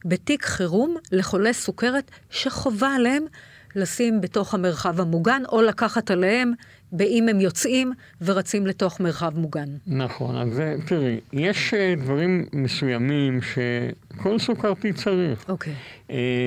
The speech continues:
Speaker 2: הוא צריך, למשל, תמיד, אם הוא משתמש באינסולין בצורה זאת או אחרת, שהאינסולין יהיה איתו.
Speaker 1: מהמם.
Speaker 2: אם הוא לוקח תרופות כאלה או אחרות, יש תרופות שעובדות מהר, שהתרופות תהיינה איתו.
Speaker 1: העניין הוא שהאם התרופות לסוכרת...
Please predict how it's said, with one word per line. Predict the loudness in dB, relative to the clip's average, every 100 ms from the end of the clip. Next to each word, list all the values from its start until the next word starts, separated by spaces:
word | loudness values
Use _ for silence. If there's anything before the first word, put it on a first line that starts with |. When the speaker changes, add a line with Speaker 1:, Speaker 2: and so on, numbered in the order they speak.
| 0
Speaker 2:
הוא | -2
צריך, | -2 -2 0 0 0
למשל, | 0 0 -2 -4 -2
תמיד, | -2 0 0 -2
אם | -2
הוא | 0 0
משתמש | 0 -2 -2 0 0
באינסולין | 0 0 0 0 0 2 0
בצורה | -2 -2 0 0
זאת | -2 -2
או |
אחרת, | -2 0 0
שהאינסולין | 0 -2 0 0 0 2
יהיה | 2 2 2
איתו. | -2 -6 -8 -4
Speaker 1:
מהמם. | -2 0 -2 -2
Speaker 2:
אם | 0
הוא |
לוקח | 0 0 -2 -2 -2
תרופות | -2 -2 -2 -4 -2
כאלה | 0 2
או | 0
אחרות, | 0 -2 0
יש | -2
תרופות | -2 -2 -2 -4
שעובדות | -2 -4 -2 -2
מהר, | 0 0 2 0 -2 -10 -20 -8
שהתרופות | -6 -4 -2 -2 -2 -4 -6 -14 -20 -20 -6
תהיינה | 0 2 2 2
איתו. | 0 -2 -6 -6
Speaker 1:
העניין | -2 0 2 2
הוא | 2
שהאם | 2 2 2
התרופות | 2 -2 0 0 2
לסוכרת... | 0 -2 -2 0 0 0 -6